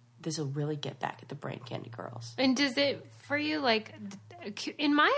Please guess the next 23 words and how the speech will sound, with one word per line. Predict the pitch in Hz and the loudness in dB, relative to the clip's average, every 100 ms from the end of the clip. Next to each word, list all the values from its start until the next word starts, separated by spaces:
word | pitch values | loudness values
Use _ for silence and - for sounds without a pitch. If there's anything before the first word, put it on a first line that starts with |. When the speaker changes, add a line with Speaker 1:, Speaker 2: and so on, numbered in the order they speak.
| 494 | 4
Speaker 2:
opinion, | 330 294 247 | 4 2 2
it's | 240 294 | 0 0
no | 285 | 0
skin | 277 262 | 2 4
off | 220 214 | 4 4
my | 208 | 2
back | 247 185 180 - | 4 4 2 -4
'cause | - 202 196 - _ - | 0 0 -2 -12 _ 0
it's | 240 233 | 0 0
totally | - 294 302 302 254 | 2 4 4 2 0
separate | - 240 240 214 | 2 2 2 -2
from | 196 190 | 0 0
what | 185 | 0
I'm | 180 180 | -2 2
doing | 214 262 294 277 | 4 4 2 0
and | 214 | -2
doesn't | 202 190 196 | -2 -4 -4
affect | 190 190 196 | -2 -2 -2
my | 190 | -4
life. | 180 202 240 - - - - - - | 0 2 0 -4 -20 -20 -20 -20 -2
But | 220 294 | 4 4
it | 277 | 4
is | - 320 339 | 4 4 4